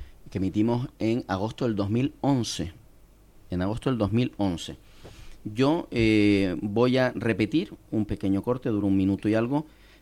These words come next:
eh, del en-, todavía entonces, porque se despedía, eh, gerente del consorcio y explicaba la situación de los chiringuitos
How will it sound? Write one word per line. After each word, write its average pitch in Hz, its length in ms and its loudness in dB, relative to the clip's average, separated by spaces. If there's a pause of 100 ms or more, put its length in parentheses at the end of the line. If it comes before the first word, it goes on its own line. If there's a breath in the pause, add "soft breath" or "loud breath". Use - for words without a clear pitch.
(200)
eh, 120 240 2
del 113 520 2
en-, 101 260 4
todavía 104 360 4
entonces, 131 440 2
porque 107 240 -4
se 87 140 -4
despedía, 117 640 0
eh, 98 160 -2
gerente 113 460 2
del 127 160 2
consorcio 123 680 4 (380 loud breath)
y 127 80 4
explicaba 131 420 2
la 143 140 0
situación 135 840 2
de 117 160 0
los 113 140 0
chiringuitos 117 520 0